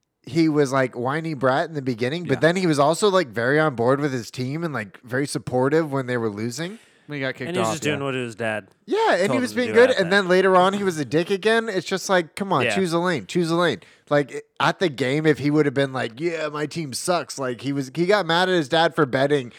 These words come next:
Speaker 2: Against
Speaker 1: That
Speaker 2: the
Speaker 1: was,
Speaker 2: team,
Speaker 1: that
Speaker 2: yeah.
Speaker 1: was great when his dad was like, "Ten grand on the other team." Like, the odds are probably, like, minus five hundred because there's no fucking way this
Speaker 2: Six thousand.
Speaker 1: It's probably not even bet. You probably can't even bet
Speaker 2: Can't even
Speaker 1: this
Speaker 2: bet.
Speaker 1: fucking money line.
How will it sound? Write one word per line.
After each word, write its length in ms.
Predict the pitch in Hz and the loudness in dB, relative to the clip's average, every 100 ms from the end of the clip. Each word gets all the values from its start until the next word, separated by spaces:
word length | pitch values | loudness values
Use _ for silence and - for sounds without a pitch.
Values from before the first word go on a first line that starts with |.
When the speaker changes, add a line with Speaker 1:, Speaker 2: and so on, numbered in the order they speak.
| - | -10
Speaker 2:
Against 100 | 139 151 | 2 4
Speaker 1:
That 60 | 170 | 6
Speaker 2:
the 40 | |
Speaker 1:
was, 180 | 175 131 | 6 4
Speaker 2:
team, 160 | 131 120 | 0 2
Speaker 1:
that 120 | 143 | 4
Speaker 2:
yeah. 20 | |
Speaker 1:
was 180 | 156 147 | 4 0
great 260 | 120 135 139 | 0 2 2
when 200 | 127 120 | 0 -4
his 200 | 135 113 | -4 0
dad 180 | 131 123 | 0 0
was 180 | 120 | 0
like, 240 | 110 104 - | -2 -4 -4
"Ten 220 | - 143 | -6 -6
grand 440 | 113 123 117 104 98 | -4 -6 -4 -6 -8
on 120 | 101 | -8
the 140 | 101 | -6
other 160 | 101 104 | -8 -8
team." 300 | 95 113 101 - - - | -10 -12 -12 -18 -20 -8
Like, 300 | 113 107 - _ _ _ | -6 -6 -10 _ _ _
the 140 | 123 143 | -6 -2
odds 300 | 147 180 147 | 2 2 2
are 60 | |
probably, 280 | 127 131 117 | 0 0 0
like, 160 | 107 98 | -2 -4
minus 320 | 101 101 92 | -6 -6 -6
five 240 | - 95 90 | -10 -10 -10
hundred 320 | 98 92 87 | -12 -12 -14
because 360 | 92 - 98 | -14 -12 -12
there's 160 | 98 98 | -14 -14
no 160 | 120 104 | -12 -10
fucking 380 | 104 98 98 95 | -12 -12 -14 -10
way 140 | 95 | -8
this 200 | 90 95 | -6 -2
Speaker 2:
Six 240 | 208 208 | -2 -2
thousand. 600 | - 147 160 180 120 113 | -4 -4 -2 -4 -6 -2
Speaker 1:
It's 140 | 196 240 | -2 0
probably 300 | 339 320 277 | 2 2 2
not 240 | 180 165 | 0 2
even 300 | 175 160 135 | 2 2 -2
bet. 320 | 117 120 - | -4 -6 -6
You 120 | 120 147 | -8 -6
probably 280 | 226 254 | -4 -4
can't 220 | 240 170 165 | -4 -4 -2
even 240 | 151 123 | -4 -4
bet 100 | - | -4
Speaker 2:
Can't 80 | 123 | -4
even 100 | 117 | -4
Speaker 1:
this 100 | 104 | -6
Speaker 2:
bet. 80 | 104 | -6
Speaker 1:
fucking 240 | 98 104 | -8 -10
money 240 | 95 90 90 | -14 -14 -14
line. 260 | 85 87 | -16 -18